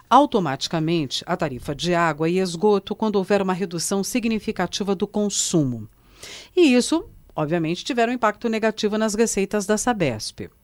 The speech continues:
Na prática, vejam só, isso significa que, se a população reduzir muito o consumo,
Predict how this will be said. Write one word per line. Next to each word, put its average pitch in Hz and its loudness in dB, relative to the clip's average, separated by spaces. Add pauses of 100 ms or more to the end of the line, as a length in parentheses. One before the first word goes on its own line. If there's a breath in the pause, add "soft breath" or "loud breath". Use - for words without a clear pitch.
(640 loud breath)
Na 359 2
prática, 165 -2
vejam 285 2
só, 127 -2
isso 175 -6
significa 262 2 (200)
que, 156 4 (240)
se - 2
a 453 4
população 180 0
reduzir 156 -2 (180)
muito 185 6
o - -2
consumo, 226 0